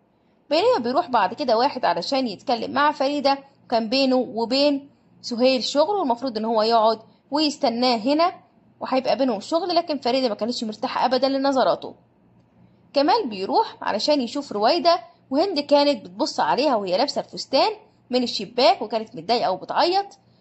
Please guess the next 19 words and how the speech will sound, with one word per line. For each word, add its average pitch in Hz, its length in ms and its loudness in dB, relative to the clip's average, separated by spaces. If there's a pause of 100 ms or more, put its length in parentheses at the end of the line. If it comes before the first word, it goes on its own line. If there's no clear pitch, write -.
(160)
وأول 392 440 2 (120)
كمان 262 260 0
ما 247 100 2
بيشوف 240 340 -8
رويدة 254 380 2
بالفستان 330 640 -2
بيبقى 269 380 -2
فرحان 226 380 -4
جدا، - 340 -10 (420)
وبيقول 320 360 0
لها 320 100 6
إنه 254 120 0
خلاص 254 420 0
هيتجوزها 220 460 -2
خلال 285 280 0
أيام، 285 400 2
وبيبقى 262 460 -2
مبسوط 247 400 -6
وسعيد. 285 400 0